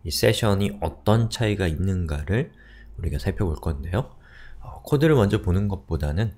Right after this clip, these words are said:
우리가 뭘 하려고 하는지를 먼저 보고, 그리고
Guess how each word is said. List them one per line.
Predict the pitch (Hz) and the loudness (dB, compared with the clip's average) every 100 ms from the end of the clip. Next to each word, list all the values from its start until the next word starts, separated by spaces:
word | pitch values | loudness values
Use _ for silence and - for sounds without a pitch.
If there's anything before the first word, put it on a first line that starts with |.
| - - | -14 -14
우리가 | - 78 85 | -4 0 0
뭘 | 69 78 98 | 2 2 4
하려고 | 110 117 110 98 104 | 4 4 2 0 -2
하는지를 | - 113 110 98 90 82 123 139 - - _ - | 0 -2 0 -4 -6 0 0 0 -6 -20 _ -2
먼저 | 82 80 78 - | -2 0 -4 -4
보고, | - - 80 110 - _ - - - - _ | -2 2 2 2 -4 _ -20 -20 -20 -20 _
그리고 | - 82 82 123 135 135 | -4 -2 2 2 2 -2